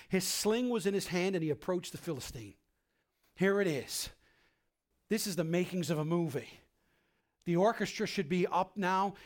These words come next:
as Goliath, nine and a half feet tall, going towards David. And the fact that David could put on Saul's armor tells you, by the way, too, that David was no pipsqueak. He was young,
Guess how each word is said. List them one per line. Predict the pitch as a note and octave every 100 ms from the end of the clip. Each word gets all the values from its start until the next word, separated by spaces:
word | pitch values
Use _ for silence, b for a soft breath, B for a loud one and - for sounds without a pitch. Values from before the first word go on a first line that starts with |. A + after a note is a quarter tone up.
| B
as | D#3+ -
Goliath, | D#3+ E3+ F3+ G3+ A3 G#3+
nine | D#3+ D#3 F#3+ G3 G#3
and | G3
a | D#3+
half | G3 G3
feet | - G3+ E3+ -
tall, | - F#3 G3 G#3+ B B -
going | F#3+ A#3
towards | G#3 G3 F3
David. | - F#3 G3 A#3+ B B
And | G#3+ G3
the |
fact | - C4+ E4+
that | F#4 E4+
David | B3+ B3 A#3 -
could | - G#3+ -
put | A3 A3+ F3
on | F3+ A3 A#3+
Saul's | - B3 A#3 A3
armor | G#3+ A3+ C4+
tells | - A#3+ A#3+ G3
you, |
by | G3 F#3
the | E3+
way, | F3+
too, | E3+ G#3+
that | D3+ C#3
David | F3+ B3+ C#4+ G#3+
was | F3+ G3
no | F3
pipsqueak. | - A#3 - - G#2+ - _ _ _ _ _ _ _ _
He | G#3+
was | G#3+ F3 C#3
young, | A3 D#4 D#3 C3+ D#3+